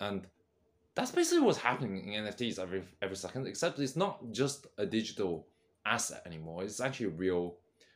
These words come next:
'cause the blockchain made it possible for <laughs> people to collect digital items, right? Like,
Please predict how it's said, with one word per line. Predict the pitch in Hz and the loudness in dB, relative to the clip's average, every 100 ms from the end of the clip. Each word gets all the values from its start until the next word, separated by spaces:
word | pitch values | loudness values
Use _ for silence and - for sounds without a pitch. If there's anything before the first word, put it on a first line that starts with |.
| - | -10
'cause | 113 | 2
the | 127 | 4
blockchain | 127 190 190 143 107 | 8 6 6 0 -2
made | 95 107 107 104 95 - _ - | -2 -2 0 -2 -6 -18 _ -12
it | - | -10
possible | - 98 95 110 156 226 226 - _ _ _ _ | -2 -2 -2 2 2 4 0 -10 _ _ _ _
for | - | -18
<laughs> | - - | -12 -6
people | 120 - 131 | -4 2 2
to | 113 | 2
collect | - 95 95 107 - - _ _ _ _ _ _ - 113 | 0 4 6 4 -2 -16 _ _ _ _ _ _ -12 4
digital | 123 120 117 120 107 | 4 4 2 2 4
items, | 104 104 92 - 76 - - _ _ | 2 0 0 -10 -14 -14 -18 _ _
right? | 101 117 - | 0 0 0
Like, | 101 98 | -4 -4